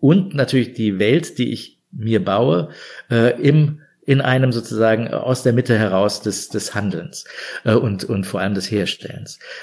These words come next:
Äh, und diese Perspektive ist der Philosophie zunächst mal fremd gewesen. Und ist sie auch in vieler Hinsicht auch heute noch fremd. Äh, äh, also, äh, es ist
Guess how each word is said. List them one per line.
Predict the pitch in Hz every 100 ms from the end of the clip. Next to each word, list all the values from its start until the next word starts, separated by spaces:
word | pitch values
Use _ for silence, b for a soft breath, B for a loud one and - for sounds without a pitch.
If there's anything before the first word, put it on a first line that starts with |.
| B
Äh, | 104
und | 113 135 110 - -
diese | 202 208
Perspektive | 208 165 160 147 - 156
ist | 139 -
der | 139
Philosophie | - 131 120 - 147
zunächst | - 120 117 113
mal | 104
fremd | 92 - 92 87 -
gewesen. | 87 90 - - 123 B B -
Und | 131
ist | 131 -
sie | 92
auch | 180 160
in |
vieler | 156 156
Hinsicht | 147 139 -
auch | 131
heute | 127 131
noch | 110 95
fremd. | - 95 90 -
Äh, | 113 110 107 117 113 110 113
äh, |
also, | - 117 107 113
äh, | - - - - -
es | -
ist | 123 - -